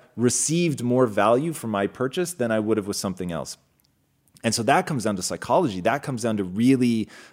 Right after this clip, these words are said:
understanding that. And so once you get that, once you get, that's the only thing humans respond to is extraordinary performance. Then how do your excuses help?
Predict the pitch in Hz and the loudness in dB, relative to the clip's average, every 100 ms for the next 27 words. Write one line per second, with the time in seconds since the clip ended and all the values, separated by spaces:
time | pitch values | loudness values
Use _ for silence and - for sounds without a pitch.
0 | _ 120 110 98 - 113 175 123 85 78 | _ -2 0 -4 -4 -2 -2 -2 -4 -6
1 | - - 107 104 101 101 95 - - _ | -8 -2 0 2 0 -2 -6 -20 -20 _
2 | _ _ _ _ - 139 127 101 110 185 | _ _ _ _ 2 4 4 4 2 2
3 | 247 - 202 113 123 95 104 123 165 107 | 2 0 -2 2 2 2 2 2 2 0
4 | 127 208 214 190 170 107 127 147 127 220 | 2 2 2 -2 -2 2 0 0 -2 -2
5 | - - 196 - - 254 254 202 220 185 | -2 -2 -2 0 4 6 4 4 4 6
6 | 214 220 170 156 202 220 196 104 135 131 | 6 4 0 -4 -4 -2 -2 0 0 0
7 | 135 - - 190 220 220 208 196 170 139 | 0 -2 2 8 8 8 4 4 2 -2
8 | 127 127 92 80 - - _ _ _ _ | -2 0 0 -4 -10 -16 _ _ _ _
9 | _ - 175 170 123 _ - - 202 254 | _ 2 4 4 -2 _ -6 -2 6 6
10 | 269 226 233 208 208 156 - 190 190 143 | 6 4 6 6 6 2 -2 0 -2 -2
11 | - - 240 - | -4 0 -2 -2